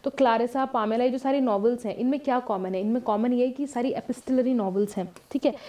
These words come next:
Epistolary मतलब letter के फॉर्म में जो नॉवेल्स लिखी गई थी उनको हम epistolary नॉवेल कहते हैं। एपिस्टल्स जो word है,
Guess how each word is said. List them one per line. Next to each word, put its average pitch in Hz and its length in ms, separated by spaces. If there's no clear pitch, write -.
Epistolary 285 500
मतलब 285 320
letter 233 400
के 277 120
फॉर्म 240 240
में 233 120
जो 240 80
नॉवेल्स 220 360
लिखी 214 160
गई 220 160
थी 302 100
उनको 247 280
हम 254 120
epistolary 214 440
नॉवेल 208 400
कहते 202 180
हैं। - 80
एपिस्टल्स 294 600
जो 262 100
word 208 320
है, 294 160